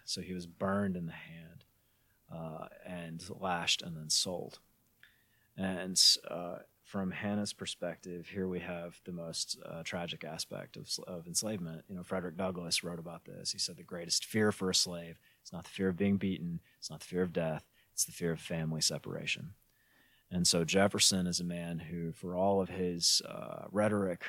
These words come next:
on Enlightenment amelioration of the people who he held in bondage, would nonetheless use this family separation as the ultimate tool. And he did that to Hannah. Uh, you know, he sold her son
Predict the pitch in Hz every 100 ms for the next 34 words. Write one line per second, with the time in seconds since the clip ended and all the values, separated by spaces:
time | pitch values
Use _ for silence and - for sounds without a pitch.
0 | - 95 92 90 95 92 90 92 98 104
1 | 95 95 95 95 98 98 95 98 98 90
2 | 85 82 87 98 90 87 90 87 87 85
3 | 92 85 85 92 87 98 98 80 80 80
4 | - - - - - 90 92 92 90 87
5 | 85 87 87 85 - 82 82 - - -
6 | - _ _ _ - 101 92 90 - 85
7 | 82 82 85 - 85 - - 90 82 82
8 | 82 - 80 - 98 82 80 _ _ _
9 | _ - 170 190 - 170 - - 90 80
10 | 76 - _ _ _ _ 185 95 90 90
11 | 92 90 90 90 _ - 90 95 - -
12 | 101 104 107 127 92